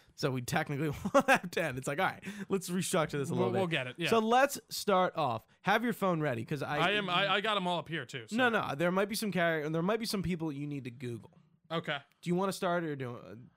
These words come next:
Speaker 1: How about you start?
Speaker 2: All right. I mean, there's just an easy one. Just the nu-, the f-, maybe the fir-, first mustache in video games. Can you guess?
Speaker 1: Give me a hint.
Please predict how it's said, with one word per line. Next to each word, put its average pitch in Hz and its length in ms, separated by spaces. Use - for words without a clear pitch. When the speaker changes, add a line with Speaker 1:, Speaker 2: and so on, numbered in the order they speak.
Speaker 1:
How 254 80
about 247 160
you 151 80
start? - 280
Speaker 2:
All 175 100
right. 151 180
I 170 100
mean, 170 240
there's 170 200
just 175 160
an 160 80
easy 156 260
one. 139 260
Just 131 180
the 143 60
nu-, 139 220
the 139 60
f-, - 180
maybe 185 220
the 160 80
fir-, - 320
first 190 320
mustache 185 480
in 170 80
video 196 200
games. 220 460
Can 156 100
you 151 60
guess? 160 280
Speaker 1:
Give 147 120
me 143 80
a - 20
hint. 113 260